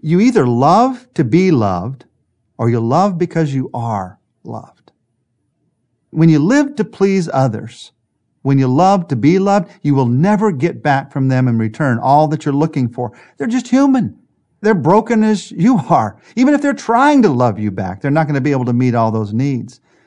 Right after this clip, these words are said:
And many people, not only do they not try to love you back, they will in fact hurt you instead. When you try to get it from other people, you live under the slavery of trying to get something you're never gonna be able to get from another human being.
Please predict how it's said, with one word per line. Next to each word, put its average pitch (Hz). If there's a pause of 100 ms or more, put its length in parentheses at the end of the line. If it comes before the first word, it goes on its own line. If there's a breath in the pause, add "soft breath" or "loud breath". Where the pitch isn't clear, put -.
(240)
And 104
many 165
people, 117
not 127
only 139
do 120
they 117
not 120
try 175
to 175
love 113
you 98
back, 95 (440)
they 131
will 127
in 117
fact 127
hurt 175
you 113
instead. 113 (680)
When 165
you 160
try 240
to 285
get 160
it 214
from 156
other 175
people, 202
you 139
live 156
under 160
the 127
slavery 165
of 131
trying 139
to 131
get 131
something 135
you're 110
never 147
gonna 143
be 123
able 123
to 123
get 107 (320 soft breath)
from 113
another 113
human 110
being. 95